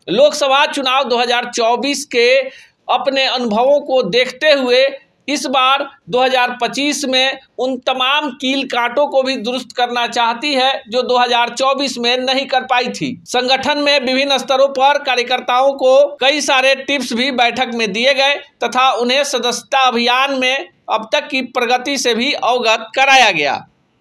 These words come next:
आपको बता दें कि बिहार में भाजपा ने रिकॉर्ड सदस्य बनाने का लक्ष्य रखा है, जो अभी काफ़ी धीमी गति से आगे बढ़ रहा है। बिहार के दो सौ तैंतालीस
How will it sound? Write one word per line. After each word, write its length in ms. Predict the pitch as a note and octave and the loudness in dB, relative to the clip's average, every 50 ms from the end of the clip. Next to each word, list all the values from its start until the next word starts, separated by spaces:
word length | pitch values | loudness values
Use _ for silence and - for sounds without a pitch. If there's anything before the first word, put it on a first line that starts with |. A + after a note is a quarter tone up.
| _ _ _ _ _ _ _ _ _ _ _ _ - | _ _ _ _ _ _ _ _ _ _ _ _ -6
आपको 320 | - F3+ F3+ F3 - A#3 | -4 -4 -2 -2 -2 0
बता 280 | B3 A#3 A#3+ A#3+ B3 B3+ | 0 0 2 2 2 4
दें 260 | C4+ C#4 D4+ D4+ - | 4 4 4 2 0
कि 400 | - - - _ _ _ - A3+ G#3+ | -6 -16 -20 _ _ _ -8 -6 -4
बिहार 400 | G#3+ A#3+ A3+ A#3 B3+ C#4 C#4 C4+ | -2 0 2 4 4 4 2 2
में 200 | C4+ C#4 C4+ A#3+ | 0 0 0 0
भाजपा 500 | G3+ G3+ G#3 A3 G#3+ G#3 - C#4 C4+ C#4 | 0 0 0 0 -2 -2 0 2 2 2
ने 200 | C4 B3+ B3+ C4 C4+ C#4+ - _ _ _ _ _ _ _ _ _ - | 2 2 0 0 -2 -4 -8 _ _ _ _ _ _ _ _ _ -8
रिकॉर्ड 720 | - F3 B3 - - B3 B3+ C#4 C#4+ C#4+ C#4+ A#3 A#3+ C4+ - - _ _ _ - | -4 -4 -4 -2 0 2 4 6 6 4 4 2 -2 -4 -6 -10 _ _ _ -6
सदस्य 420 | - A#3+ A#3 C4 C#4 C4+ C#4 C4+ A#3 | -4 -2 0 0 0 0 0 -2 0
बनाने 400 | A#3+ B3 A#3+ A#3 A#3+ B3+ C#4 C4 | 0 0 0 0 -2 -2 -2 -2
का 160 | B3+ A3+ G#3+ G#3 | 0 0 2 2
लक्ष्य 360 | G3+ A#3+ C4 C4+ - C4 C4 | 2 0 0 0 -2 -2 -2
रखा 340 | C4+ C4 - - C4 B3 A#3+ | -2 -2 -2 0 0 2 2
है, 260 | B3 B3 B3 - - - _ _ _ _ _ - | 2 0 -2 -2 -6 -12 _ _ _ _ _ -14
जो 500 | D#3+ E3+ A#3 C#4 C#4 C#4 C4+ - - - _ _ _ - | -6 0 4 4 6 6 4 0 -4 -12 _ _ _ 0
अभी 500 | A3+ C4 A#3+ A#3+ C4 C4+ C4 C#4 D4 - _ _ _ - | 0 2 2 2 0 0 -2 -4 -6 -10 _ _ _ -2
काफ़ी 400 | A#3+ B3 C4 B3+ B3 - D4 D4 | 0 2 2 0 0 -2 -4 -2
धीमी 360 | A#3+ G3 F#3+ A#3+ A#3+ C4+ C#4 B3+ | -2 -2 -2 -2 0 0 -2 0
गति 320 | A3 B3 A#3+ B3 C4+ C4 | 0 -2 -2 -2 -4 -4
से 220 | B3 - A#3 A#3+ C#4 - | -2 0 2 2 2 0
आगे 420 | - - A3+ A#3+ B3 A#3 A3 A3+ A3+ | 0 0 0 0 0 0 0 0 0
बढ़ 220 | G#3 A#3 C4 B3 | 2 2 2 2
रहा 300 | A3+ A3 G#3 G3 F#3+ F3 D#3+ | 2 0 0 2 0 0 0
है। 140 | D#3 A#2+ - - - _ _ _ - D#3+ | 0 -4 -6 -8 -12 _ _ _ -10 -6
बिहार 320 | A3 - - G4 F4+ F#4 | -2 0 2 2 2 2
के 160 | - C#4 C#4+ | 2 0 0
दो 200 | C#4 A#3+ B3+ C4 B3+ | 2 2 2 2 2
सौ 120 | C4+ C#4 C#4 | 2 0 -2
तैंतालीस 680 | C#4 - B3+ A#3+ A#3+ A#3+ A#3 B3 B3 C4 C#4+ C#4+ C4+ | 0 -2 -2 -2 0 0 0 0 2 0 0 -2 -4